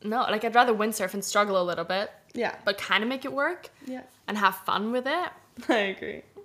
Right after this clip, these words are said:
Speaker 1: Funny.
Speaker 2: Funny.
Speaker 1: Well, we've been blabbing on for a while.
Speaker 2: We have.
Speaker 1: But, yeah, so thank you so much, guys, for listening. And we will see you in the next one.
Speaker 2: Yes.
Speaker 1: That will hopefully be next week. Like, we're really gonna try. I think we can make it work.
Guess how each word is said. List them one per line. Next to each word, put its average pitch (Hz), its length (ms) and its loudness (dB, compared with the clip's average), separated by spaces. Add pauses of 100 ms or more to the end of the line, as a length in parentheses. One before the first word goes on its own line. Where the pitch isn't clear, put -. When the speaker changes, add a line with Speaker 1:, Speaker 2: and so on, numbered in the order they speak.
(280)
Speaker 1:
Funny. - 320 -6 (420)
Speaker 2:
Funny. - 480 0 (1000)
Speaker 1:
Well, 254 280 8
we've 226 180 4
been 302 200 0
blabbing 202 440 6
on 185 160 0
for 196 120 -2
a 180 40 2
while. 170 400 0
Speaker 2:
We 311 140 2
have. 247 480 -4 (300)
Speaker 1:
But, 220 440 2
yeah, 220 400 0
so 226 360 0
thank 254 260 -6
you 285 40 -8
so 269 140 -6
much, 277 160 -10
guys, 226 160 -8
for - 120 -10
listening. 196 420 -8 (640)
And 202 720 2
we 196 80 2
will 196 100 -2
see 208 220 -6
you 190 160 0
in 214 180 -2
the 254 80 0
next 226 540 -4
one. 220 480 -6
Speaker 2:
Yes. 220 420 -6
Speaker 1:
That 220 100 0
will 226 140 4
hopefully 262 440 2
be 208 120 2
next 196 460 -4
week. 147 240 -4
Like, 190 120 -2
we're 185 120 -4
really 180 240 -2
gonna 175 200 -6
try. - 440 -2
I 202 60 -2
think 190 180 -8
we 185 80 -10
can 185 160 -6
make 180 160 -8
it 185 80 -8
work. - 400 -8